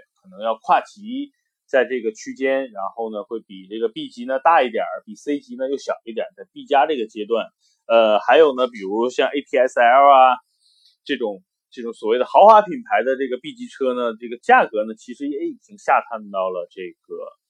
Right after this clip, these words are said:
呃，B 级车的行列，但是呢，它在空间上啊，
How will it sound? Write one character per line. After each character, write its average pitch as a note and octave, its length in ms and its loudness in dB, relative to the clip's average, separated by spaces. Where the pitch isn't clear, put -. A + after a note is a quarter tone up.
呃， F2 160 -8
B C3+ 140 -14
级 A2 120 -20
车 A2+ 180 -6
的 A2 100 -4
行 F2+ 300 -18
列， B2 320 -4
但 B2+ 180 -4
是 - 160 -20
呢， A#2 160 -6
它 B2+ 80 -8
在 B2 140 -2
空 C3 240 -16
间 C3+ 240 -4
上 C3+ 120 0
啊， A2 300 2